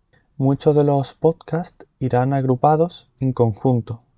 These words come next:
hablando sobre una misma temática. Por ejemplo, la primera temática que seguramente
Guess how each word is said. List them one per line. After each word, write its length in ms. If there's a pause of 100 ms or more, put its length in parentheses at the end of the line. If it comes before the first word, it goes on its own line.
(200)
hablando 420
sobre 300
una 220
misma 300
temática. 540 (320)
Por 120
ejemplo, 400 (680)
la 120
primera 360
temática 460
que 100
seguramente 840